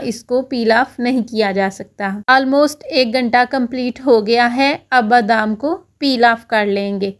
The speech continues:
बादाम को वाटर में डिप करके रखने के हमें दो बेनिफिट्स होंगे। एक तो ये कि इनको ईजीली और कम वक्त में पील ऑफ किया जा सकेगा।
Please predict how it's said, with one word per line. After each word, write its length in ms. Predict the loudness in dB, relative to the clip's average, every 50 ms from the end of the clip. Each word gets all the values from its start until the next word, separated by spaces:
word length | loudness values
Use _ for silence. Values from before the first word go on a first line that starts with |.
| _ -2 2
बादाम 460 | 2 4 4 4 4 2 2 2 0
को 140 | -2 -2 0
वाटर 340 | 0 0 0 0 0 0 2
में 260 | 2 2 2 2 2
डिप 200 | 0 -2 -2 -2 -2
करके 380 | -2 0 0 0 0 2 2 4
रखने 340 | 2 2 0 -4 -4 -4 -2
के 180 | 0 0 -2 0
हमें 400 | 0 -2 -2 0 0 0 -2 -4 -4 -4 0
दो 220 | 4 6 6 6 4
बेनिफिट्स 580 | 2 0 -2 -4 -4 -4 -6 -6 -6 -6 -8
होंगे। 420 | -6 -6 -4 -2 0 0 0 0 -2 _ _ _ _ 0 2
एक 240 | 4 4 2 0 0
तो 80 | 0
ये 280 | 2 4 4 4 4 4 2 -2 -8 _ -10
कि 60 | -8 -6
इनको 440 | -2 -2 -2 -2 -2 -2 0 0 0 0 2
ईजीली 520 | 2 2 4 4 4 4 4 4 2 2 0 2
और 200 | 2 2 2 2
कम 240 | 2 0 -2 0 0
वक्त 300 | -2 -4 -4 -6 _ -6
में 220 | -4 -2 -2 -4 -6 -8 _ _ _ -6
पील 200 | -4 -2 0 0 -2
ऑफ 160 | -2 -2 -6
किया 280 | -6 -2 0 2 2 2
जा 180 | 2 2 0 0
सकेगा। 540 | -2 -6 -4 -2 -2 0 0 0 0 -2